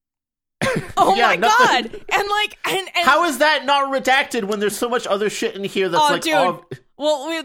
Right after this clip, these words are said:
Speaker 2: yeah, we'll talk about that. So some of the redactions you can just Google. <laughs> Which is, like, really stupid.
Speaker 1: Based on the citations, just, like,
Speaker 2: Yeah.
Speaker 1: it'll be an article referring to, like, what the fuck is hap-, like, the redaction is from. So, like,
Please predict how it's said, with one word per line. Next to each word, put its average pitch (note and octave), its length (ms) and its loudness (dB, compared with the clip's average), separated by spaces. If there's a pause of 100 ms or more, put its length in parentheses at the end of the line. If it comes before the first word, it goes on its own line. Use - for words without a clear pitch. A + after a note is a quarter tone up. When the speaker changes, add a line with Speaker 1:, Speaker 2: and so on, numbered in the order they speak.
Speaker 2:
yeah, C#4 100 0
we'll C4 100 -2
talk F4+ 140 0
about G4 140 -4
that. - 280 -6
So G4 180 0
some G4 240 -2
of C#5+ 60 0
the B4+ 240 0
redactions C#4+ 480 0
you C#4+ 100 -2
can D#4 160 -2
just D4 200 -6
Google. C4+ 600 -2 (500)
<laughs> - 140 -2
Which A4+ 840 0
is, A#4+ 200 -2
like, F#4+ 280 0
really D4+ 200 -4 (240)
stupid. - 400 -8
Speaker 1:
Based A#3+ 320 2
on G#3+ 220 0
the F#3+ 100 -2
citations, F#3 920 -4
just, A4 260 -4
like, B4+ 100 2
Speaker 2:
Yeah. C#4+ 180 0
Speaker 1:
it'll E3 120 -2
be F3+ 120 0
an E3+ 80 -2
article D#3+ 400 -2
referring D3+ 500 -2
to, D#3+ 100 -4
like, C#3+ 200 -4
what C3 200 -4
the C3+ 80 -2
fuck - 240 -4
is C#3 140 -4
hap-, C#3+ 280 -2
like, C3 160 -4
the C3 80 -4
redaction C3 520 -4
is D#3+ 120 -8
from. F3 240 -4
So, E3 180 -4
like, D3 200 -4